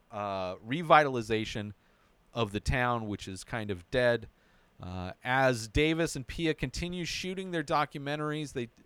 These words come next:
they make star-, uh, they make a startling discovery. Old V H S tapes of the T V series,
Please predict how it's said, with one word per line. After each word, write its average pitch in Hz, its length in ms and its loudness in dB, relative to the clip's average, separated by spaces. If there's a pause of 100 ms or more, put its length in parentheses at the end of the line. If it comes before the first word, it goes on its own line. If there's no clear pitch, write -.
(120)
they 110 160 -2
make 120 400 -4 (280)
star-, 160 400 2
uh, 123 260 0
they 135 120 4
make 180 220 0
a 156 60 0
startling 135 520 2
discovery. 95 680 -4 (300)
Old 165 300 2
V 170 160 0
H 160 240 0
S - 460 0 (280)
tapes - 540 -2 (380)
of 165 520 6
the 131 200 -4
T 175 260 -6
V 165 160 -6
series, 139 800 -2